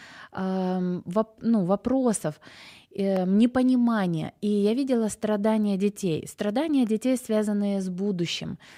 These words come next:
Сегодня ребёнок, может быть, до конца не осознаёт, что с ним происходит и как в-, родители влияют на него.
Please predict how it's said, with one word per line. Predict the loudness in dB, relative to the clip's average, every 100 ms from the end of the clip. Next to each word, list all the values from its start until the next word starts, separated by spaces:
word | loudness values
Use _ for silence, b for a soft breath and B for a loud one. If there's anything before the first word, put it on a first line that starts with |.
| B B
Сегодня | -8 -2 0 2 0
ребёнок, | 2 2 0 0
может | -2 0
быть, | 0 0
до | 0
конца | -2 -2 -2 -2
не | 0 -2
осознаёт, | -4 -4 0 0 2 2 2
что | -4 -4 -4
с | -4
ним | -6
происходит | -4 -4 -6 -6 -4 -2 -4
и | -6
как | -8 -8 -6
в-, |
родители | -4 -2 -4 -4 -4 -2
влияют | -2 0 2 0 -2
на | 0
него. | 2 2 -2 -4